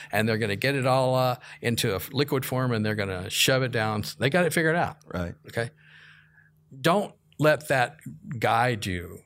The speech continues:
Speaker 2: Right.
Speaker 1: Okay? So what would, how do we engage their imagination? I hope that we can say,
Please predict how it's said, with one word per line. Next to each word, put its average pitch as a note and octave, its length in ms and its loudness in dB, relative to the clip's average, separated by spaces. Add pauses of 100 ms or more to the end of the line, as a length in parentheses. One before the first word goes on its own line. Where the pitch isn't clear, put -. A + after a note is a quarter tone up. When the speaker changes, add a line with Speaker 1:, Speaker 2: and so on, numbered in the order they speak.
Speaker 2:
Right. F2 320 -8
Speaker 1:
Okay? C3 360 0
So A#2+ 260 4 (140)
what C#3+ 240 0
would, B2 340 -2
how D#3+ 220 2
do D#3+ 80 2
we B2+ 180 2
engage A#2+ 340 2
their A#2 120 0
imagination? A2 680 -4 (580)
I F#3+ 160 4
hope D#3 300 0
that A2 100 0
we A2+ 120 0
can A2 140 -2
say, A2 480 2